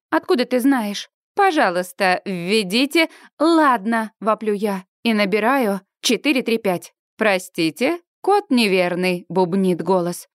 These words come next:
«Я знала, что не подойдет». «Мог бы и подойти», оправдывается Сью.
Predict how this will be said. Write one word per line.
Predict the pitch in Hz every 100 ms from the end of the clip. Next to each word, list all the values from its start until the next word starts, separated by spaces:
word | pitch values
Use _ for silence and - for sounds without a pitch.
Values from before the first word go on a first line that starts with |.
| -
«Я | 208 240
знала, | 208 240 233 185
что | 190 202
не | 190
подойдет». | 208 190 196 190 175 - _ -
«Мог | 339 370 427
бы | 254 269 247
и |
подойти», | 240 247 226 214 - - 311
оправдывается | 311 226 208 185 208 208 202 220
Сью. | - 208 202